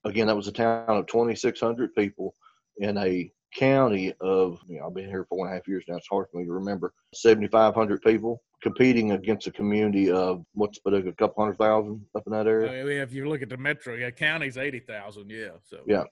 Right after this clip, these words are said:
Speaker 2: if you look
Speaker 1: Yeah.
Speaker 2: at the metro
Speaker 1: So,
Speaker 2: area.
Speaker 1: and with every interstate you can think of and railroad and everything running
Speaker 2: Oh,
Speaker 1: through
Speaker 2: yeah.
Speaker 1: it. But that was one, one of the things. Uh, it wasn't what you did wrong. It was,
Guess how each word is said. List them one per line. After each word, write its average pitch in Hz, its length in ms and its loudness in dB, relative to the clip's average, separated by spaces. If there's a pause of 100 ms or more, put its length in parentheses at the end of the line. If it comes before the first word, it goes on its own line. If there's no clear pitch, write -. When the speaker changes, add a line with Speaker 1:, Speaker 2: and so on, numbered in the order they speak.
(120)
Speaker 2:
if 113 160 -20
you 120 80 -16
look 127 160 -10
Speaker 1:
Yeah. 82 80 -2
Speaker 2:
at - 80 -8
the 113 40 -16
metro 123 240 -6
Speaker 1:
So, 113 100 -4
Speaker 2:
area. 113 120 2
Speaker 1:
and 120 140 4
with 120 160 10
every 123 260 10
interstate 123 460 4
you 107 60 -6
can 98 60 -8
think 123 260 2
of 113 280 8
and 101 100 0
railroad 113 420 8
and 110 80 -2
everything 110 300 2
running 107 320 0
Speaker 2:
Oh, 135 80 -4
Speaker 1:
through 123 180 4
Speaker 2:
yeah. 95 60 4 (100)
Speaker 1:
it. 95 100 -20 (100)
But 104 200 0
that 147 200 8
was 110 160 -2
one, 135 400 4 (100)
one 131 220 2
of 135 140 6
the 117 80 4
things. 110 380 0
Uh, 95 80 -2 (220)
it 101 80 0
wasn't 131 340 10
what 123 200 6
you 127 120 2
did 120 180 8
wrong. 110 360 8 (300)
It 110 80 2
was, 107 160 -2